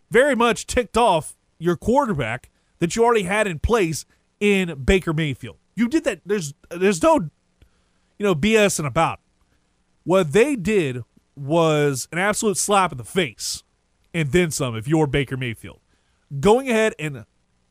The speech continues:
s-, tr-, want to trade for somebody like that. I'm sure Matt Ryan's gonna feel the same damn way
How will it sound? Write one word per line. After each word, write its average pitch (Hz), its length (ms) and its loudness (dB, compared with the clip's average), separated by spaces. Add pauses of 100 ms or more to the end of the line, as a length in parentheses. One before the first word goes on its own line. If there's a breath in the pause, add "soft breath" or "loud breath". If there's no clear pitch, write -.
(320)
s-, - 340 -16
tr-, - 220 -18
want 180 260 0
to 277 80 -6
trade 214 480 2 (540)
for 185 120 2
somebody 196 280 2
like 147 160 0
that. 117 160 -8 (160)
I'm 330 160 4
sure 370 160 4
Matt 311 240 4
Ryan's 285 320 4
gonna 214 140 0
feel 226 180 0
the 185 80 0
same 285 400 -2
damn 277 240 2
way 254 360 2